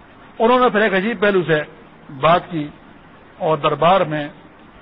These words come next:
ان کو لاجواب کیا معتزلہ کو، اور بادشاہ نادم ہوا، توبہ طائب ہوا اور بزرگوں سے کہا کہ آپ مجھے معاف کریں، ان کا ان کی بیڑیاں اتارو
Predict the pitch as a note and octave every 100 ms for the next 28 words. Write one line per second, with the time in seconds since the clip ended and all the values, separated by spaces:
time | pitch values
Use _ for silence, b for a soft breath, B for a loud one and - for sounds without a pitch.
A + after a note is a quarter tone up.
0 | - - - - - - A3 C4 E3+ D#3
1 | C#3+ C3 D#3+ F3+ E3 D#3 D3 C#3+ C#3+ C3
2 | D#3+ D3+ C3 - - - - - - -
3 | - - - - - F#3+ D#3 D3+ D3 -
4 | E3 D3 D#3+ F3+ D3+ C#3+ D#3 C#3 C3 D#3
5 | F#3 C#3+ B2+ A#2+ - - - - - E3
6 | D3+ D#3 F#3 D#3+ C3+ D3 D3+ D3+ C#3 -
7 | - - - - - - - - - -
8 | - - E3 E3+ D#3+ D#3 D3 F3 D#3+ D3+
9 | C#3 A2+ - - E3+ E3 F3 E3 D3+ E3+
10 | E3+ D3 D3+ D3